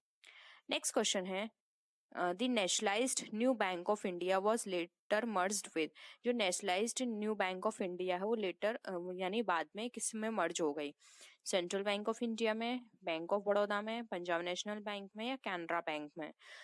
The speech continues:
तो फ्रेंड्स, का जो राइट आंसर है वो है ऑप्शन थ्री, ये मर्ज हो गई थी पंजाब नेशनल बैंक में। नेक्स्ट क्वेश्चन है the first financial institution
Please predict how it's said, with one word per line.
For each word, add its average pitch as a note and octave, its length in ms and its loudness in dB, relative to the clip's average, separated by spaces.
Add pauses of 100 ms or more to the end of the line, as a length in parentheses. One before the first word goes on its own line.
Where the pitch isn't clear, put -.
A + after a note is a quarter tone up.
(160)
तो G3+ 60 -4
फ्रेंड्स, A3+ 400 0
का G3+ 140 4
जो F#3+ 120 4
राइट G3 220 4
आंसर G#3+ 320 2
है A3 60 4
वो G#3+ 200 6
है A#3+ 60 6
ऑप्शन G3+ 400 2
थ्री, F#3 180 -2
ये A3 260 0
मर्ज G3+ 280 2
हो F3 100 4
गई E3+ 100 0
थी G#3+ 120 -4
पंजाब F3 360 -2
नेशनल F#3+ 420 -2
बैंक E3+ 300 -6 (100)
में। C4 120 -10 (1900)
नेक्स्ट C#4 280 0
क्वेश्चन A3 340 2
है A3 260 0 (280)
the C4 120 2
first C4+ 320 2
financial G3+ 580 2
institution G#3+ 600 0